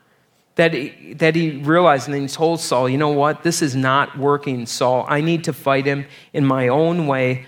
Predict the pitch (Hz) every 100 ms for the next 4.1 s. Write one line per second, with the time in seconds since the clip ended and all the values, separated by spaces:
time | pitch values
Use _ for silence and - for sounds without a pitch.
0 | - 139 135 127 147 143 - 120 127 123
1 | 139 135 139 117 131 131 131 123 147 151
2 | 110 123 - _ _ _ _ _ _ _
3 | _ _ _ _ - 156 151 151 156 -